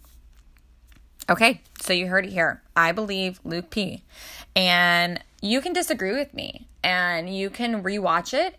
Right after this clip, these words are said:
and please, please write me and tell me your opinion. But, uh, from watching it, it looks like Luke S is like an animal about to attack Luke P.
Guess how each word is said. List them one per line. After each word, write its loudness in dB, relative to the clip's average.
and -2
please, -2
please -6
write -4
me -4
and -6
tell -4
me -6
your -2
opinion. -6
But, 2
uh, 2
from -2
watching -2
it, -4
it 0
looks -6
like -2
Luke -8
S 0
is -4
like -4
an -8
animal -2
about 0
to -6
attack 0
Luke -4
P. -8